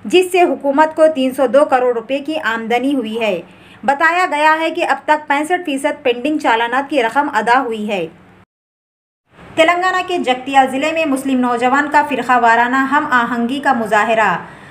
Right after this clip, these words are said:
हनुमान जयंती जुलूस में शामिल अफराद में ठंडा पानी और फल तकसीम। रामनवमी और हनुमान जयंती के मौके पर निकाले गए जुलूस में जहां मुल्क कई मुकामात पर फ़िरका वाराना तशद्दुद के वाक़यात सामने आए हैं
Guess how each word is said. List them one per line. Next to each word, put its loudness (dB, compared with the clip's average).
हनुमान 2
जयंती 0
जुलूस -4
में -4
शामिल 0
अफराद 4
में -6
ठंडा -2
पानी -2
और 0
फल 0
तकसीम। -4
रामनवमी 2
और 4
हनुमान -2
जयंती -2
के -4
मौके 0
पर 2
निकाले 0
गए -2
जुलूस -6
में -4
जहां 0
मुल्क -2
कई 2
मुकामात 0
पर -2
फ़िरका 0
वाराना 2
तशद्दुद -4
के -4
वाक़यात 2
सामने 0
आए 0
हैं 0